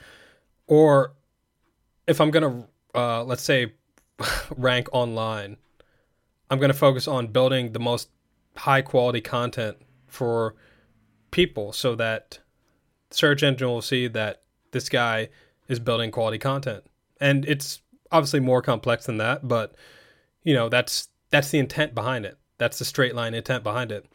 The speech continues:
So there was this guy who I was doing consulting work with, and he was one of those, he was one of those C E Os who thought he knew it all. Um,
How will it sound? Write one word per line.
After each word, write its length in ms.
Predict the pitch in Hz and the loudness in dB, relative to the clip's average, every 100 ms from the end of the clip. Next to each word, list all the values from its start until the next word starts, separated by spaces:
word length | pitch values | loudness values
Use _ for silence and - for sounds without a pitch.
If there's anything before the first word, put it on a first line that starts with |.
| - - - - | -20 -20 -20 -6
So 400 | - 180 175 - - _ _ - _ _ _ _ _ _ - | 6 8 8 4 -8 _ _ -20 _ _ _ _ _ _ 6
there 120 | 190 | 8
was 140 | 240 | 8
this 180 | 220 151 | 2 0
guy 540 | 120 120 120 113 110 - _ _ _ _ _ | 2 4 4 2 -2 -8 _ _ _ _ _
who 640 | - 151 143 135 131 120 - _ _ _ _ _ _ _ _ _ _ - | -4 2 4 4 2 -2 -8 _ _ _ _ _ _ _ _ _ _ 4
I 160 | 139 | 6
was 400 | 135 135 127 104 | 6 6 4 0
doing 420 | - 131 139 131 | -6 -2 2 2
consulting 540 | 123 127 - 123 135 113 | 2 -2 0 0 -2 -4
work 240 | 110 107 | -6 -6
with, 300 | 120 107 - - _ - | -6 -8 -10 -20 _ -6
and 480 | 131 127 123 123 - - _ _ - | 0 0 0 -2 -8 -20 _ _ 2
he 120 | 160 | 4
was 200 | 165 139 | 4 4
one 220 | 147 143 | 4 6
of 20 | |
those, 380 | 143 135 123 - - - - _ _ _ _ _ _ _ _ _ | 4 4 0 -4 -8 -20 -20 _ _ _ _ _ _ _ _ _
he 80 | 165 | 0
was 100 | 147 | 4
one 180 | 175 170 | 4 6
of 60 | |
those 120 | 151 | 4
C 260 | - 165 160 | 4 4 4
E 40 | |
Os 320 | 139 135 139 - | 6 6 4 0
who 160 | 131 | -2
thought 300 | - 139 135 | 2 4 4
he 140 | 123 127 | 2 -2
knew 200 | 123 131 | 0 0
it 60 | |
all. 300 | 113 113 113 - _ _ _ _ _ _ - | 2 0 -2 -8 _ _ _ _ _ _ -10
Um, 460 | 113 110 110 110 | -6 -4 -4 -6